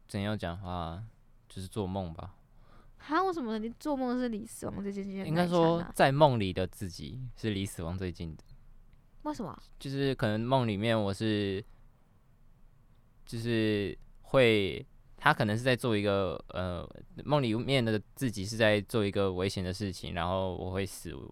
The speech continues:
Speaker 1: 我会死，就是可能我是，或是我跳下去，真的是去跳，在梦里面跳楼什么之类的，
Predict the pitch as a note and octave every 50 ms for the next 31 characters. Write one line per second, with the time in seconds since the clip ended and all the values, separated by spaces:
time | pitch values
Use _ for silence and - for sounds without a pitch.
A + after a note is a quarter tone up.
0 | - - - - F#2+ G2 F#2+ F#2 - - - - - - - G#2+ G#2 G2+ - G#2
1 | G2 G2+ F#2 G2+ G2 G2 C3 B2+ - - - - - B2 A#2+ C3 A#2 F#2+ - -
2 | - C3 A#2+ B2+ A#2+ A2+ - - B2 A#2+ A2+ G2+ F2+ - - - - - - -
3 | - - - - B2+ B2+ A#2+ A#2+ A#2 - - A#2+ - - C3 A2+ G2+ - - -
4 | A#2 A#2 A#2+ A#2 G#2 F#2+ G2+ G#2+ A2 - - A2+ G#2 F#2+ F2+ E2+ F2+ F2 - F2
5 | E2+ F2 - - F#2 F#2 F#2 F2 E2+ E2 F2 B2+